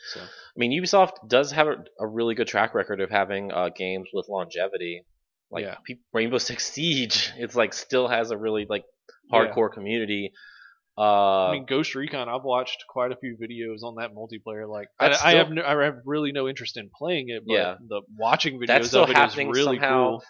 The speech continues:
Speaker 2: Like, For Honor still kicking a
Speaker 1: Yeah,
Speaker 2: little bit,
Speaker 1: I actually
Speaker 2: you
Speaker 1: do
Speaker 2: know?
Speaker 1: that with Rainbow Siege also. I'll, I'll
Speaker 2: Yeah.
Speaker 1: watch a lot of videos of Rainbow Siege, but
Speaker 2: Mm-hmm.
Speaker 1: I don't play it.
Speaker 2: Right.
Speaker 1: I'm actually kinda scared to because it's so,
Speaker 2: <laughs>
Speaker 1: like,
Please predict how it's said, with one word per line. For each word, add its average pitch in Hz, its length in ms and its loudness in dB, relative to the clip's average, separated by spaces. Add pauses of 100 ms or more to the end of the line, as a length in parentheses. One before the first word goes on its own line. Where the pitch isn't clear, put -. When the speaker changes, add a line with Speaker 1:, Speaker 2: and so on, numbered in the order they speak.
(120)
Speaker 2:
Like, 120 140 -2
For 165 180 8
Honor 139 320 6
still - 240 0
kicking 190 300 2
a 196 40 -2
Speaker 1:
Yeah, 196 680 -8
Speaker 2:
little 180 120 -2
bit, 123 100 2
Speaker 1:
I 143 100 8
actually 156 260 6
Speaker 2:
you 147 60 -2
Speaker 1:
do 139 40 2
Speaker 2:
know? 135 60 0
Speaker 1:
that 131 120 2
with 120 120 -8
Rainbow 127 260 -6
Siege 117 320 -8
also. 101 300 -6
I'll, 101 180 -2
I'll 107 140 0
Speaker 2:
Yeah. 92 120 0
Speaker 1:
watch 117 200 2
a 113 80 -4
lot 104 180 -4
of 101 60 -10
videos 101 420 -10
of 92 100 -18
Rainbow 98 300 -12
Siege, 98 280 -18 (100)
but 120 80 -8
Speaker 2:
Mm-hmm. 104 140 -8
Speaker 1:
I - 20 -8
don't 95 200 -10 (200)
play 98 140 -12
it. 95 180 -14 (160)
Speaker 2:
Right. 95 300 0 (540)
Speaker 1:
I'm 120 80 -2
actually - 180 0
kinda 135 200 0
scared 127 460 -2
to 117 120 -6
because 110 300 -6
it's 143 220 0
so, 123 340 0
Speaker 2:
<laughs> - 1300 -6
Speaker 1:
like, 92 240 -12